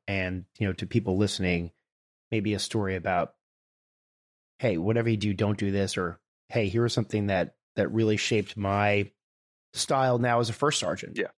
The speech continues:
Speaker 1: Right. Like, I like to tell the story about my very first battery commander. It was probably one of the most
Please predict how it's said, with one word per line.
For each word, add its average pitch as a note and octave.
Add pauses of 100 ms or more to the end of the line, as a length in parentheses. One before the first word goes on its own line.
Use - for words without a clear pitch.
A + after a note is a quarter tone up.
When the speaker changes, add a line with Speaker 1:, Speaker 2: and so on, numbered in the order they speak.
(120)
Speaker 1:
Right. G2+
Like, A2+
I B2+
like C3
to B2
tell B2+
the A2+
story A#2
about A2
my G#2+
very G#2
first G#2+
battery G2+
commander. G#2
It -
was F2+
probably G2+
one G2
of F#2+
the F#2
most F#2